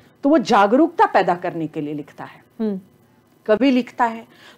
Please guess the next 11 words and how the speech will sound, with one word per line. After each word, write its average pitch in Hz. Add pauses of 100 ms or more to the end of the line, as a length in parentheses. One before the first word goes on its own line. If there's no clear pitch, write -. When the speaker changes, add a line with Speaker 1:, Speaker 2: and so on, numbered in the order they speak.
Speaker 1:
तो 277
उसके, -
अ, 185
कवि 214
का 349
लिखना 269 (260)
जागरूकता 196
भी 427
हो 392
सकती 403
है 440